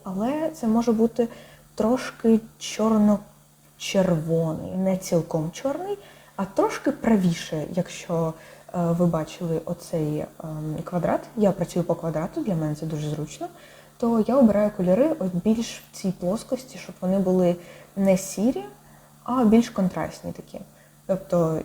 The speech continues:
чим більше контрасту, тим правіше я використовую.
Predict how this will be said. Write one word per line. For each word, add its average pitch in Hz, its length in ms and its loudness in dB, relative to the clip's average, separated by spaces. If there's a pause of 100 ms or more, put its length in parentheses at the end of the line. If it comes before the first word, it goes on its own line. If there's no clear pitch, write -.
чим 208 160 2
більше 165 280 2
контрасту, 277 560 -4
тим 220 380 4
правіше 175 460 -2
я 156 100 -2
використовую. - 680 -8